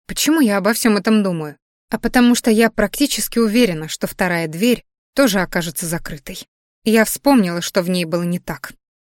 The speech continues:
Она тоже была в пыли, и замок у неё был ржавый, будто его давно не открывали. Но тогда почему пыли нет здесь?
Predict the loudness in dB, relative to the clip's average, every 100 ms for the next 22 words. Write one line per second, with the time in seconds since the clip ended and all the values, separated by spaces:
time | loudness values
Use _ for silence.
0 | 0 4 4 4 2 4 2 0 0 -2
1 | -2 -2 -2 -10 _ -2 2 4 4 4
2 | 0 -2 -4 -2 0 0 0 0 0 -2
3 | -6 -2 0 2 0 2 0 0 -4 -4
4 | -4 -4 -8 -14 _ _ _ _ _ -6
5 | -2 -2 -2 -4 0 4 2 2 0 2
6 | 2 2 -2 -4 -4 -4 -10